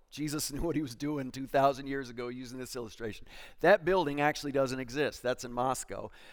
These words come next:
That's superimposed. It's an image put where that building was supposed to exist to have the utopia for the Soviet Union. Stalin decided to build it, this building as a monument to Lenin, and there was going to be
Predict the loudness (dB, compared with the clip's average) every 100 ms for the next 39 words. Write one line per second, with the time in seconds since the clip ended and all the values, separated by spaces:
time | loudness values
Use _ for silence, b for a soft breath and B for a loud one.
0 | B -2 -2 -4 -8 -6 -6 -6 -2 0
1 | 0 -6 -10 -10 -4 -4 -2 -6 -8 -8
2 | -4 -4 -2 4 4 4 2 0 -4 -4
3 | -4 -8 -10 -10 -6 -6 -6 -10 -8 -8
4 | -6 -4 0 0 0 -8 -10 -12 -4 -2
5 | -2 -4 -6 -6 -8 B B -10 -6 -4
6 | -4 -4 -2 -2 -2 -2 -2 -2 -6 -10
7 | -14 -16 -18 -20 _ _ -20 _ _ _
8 | _ _ _ -20 -20 -6 -2 8 10 10
9 | 8 0 -2 6 6 6 0 -2 2 4
10 | 2 0 -2 0 0 0 0 0 0 -4
11 | -6 -4 2 6 6 4 -4 -6 -4 -4
12 | 0 2 2 -2 -6 -6 -6 -6 -6 -6
13 | -6 -8 -8 -2 0 -2